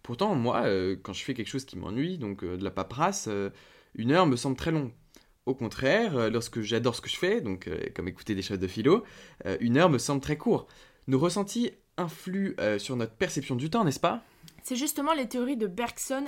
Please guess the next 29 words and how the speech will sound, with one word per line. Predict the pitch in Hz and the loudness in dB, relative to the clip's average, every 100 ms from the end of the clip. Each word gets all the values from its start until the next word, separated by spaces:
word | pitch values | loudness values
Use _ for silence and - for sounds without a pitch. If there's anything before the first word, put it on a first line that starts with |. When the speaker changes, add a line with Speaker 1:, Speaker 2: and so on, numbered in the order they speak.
| - | -4
Speaker 2:
et | 214 | -6
de | |
Kant. | 208 - 165 170 - - - - | -6 -10 -14 -16 -20 -20 -20 -10
Les | 220 233 | -2 2
deux | 349 | 2
philosophes | 339 262 233 302 214 | 2 0 0 0 0
différencient | 269 294 262 247 277 | -2 0 -2 -2 -2
le | 220 208 | -2 -4
temps | 170 - - | -8 -6 -2
objectif | 208 175 180 - 392 - _ _ _ | -2 -2 -2 2 0 0 _ _ _
et | 202 | -2
le | 214 | 0
temps | 233 285 | 0 -2
subjectif. | - - - 233 214 196 - - - _ _ _ - | -2 -4 -2 -2 -4 -8 -14 -18 -20 _ _ _ -6
Bergson | 226 233 - 247 349 - | -4 -2 -2 -2 0 0
appelle | 214 240 | 0 0
le | 233 202 | -2 -2
temps | 185 | -4
subjectif | 190 - 247 226 226 320 294 | -2 0 0 -2 -4 -6 -4
la | 226 | -4
durée. | 180 170 220 233 180 - _ _ - 254 | -4 -2 -2 -2 -6 -12 _ _ -8 -6
Et | |
pour | - 240 | -4 -2
lui, | 247 349 | 0 0
c'est | - 220 | 0 -4
celui-là | - 285 254 262 269 240 | 0 0 2 4 6 4
le | |
vrai | 190 175 214 220 220 | 2 -2 2 2 2
temps, | 202 | -4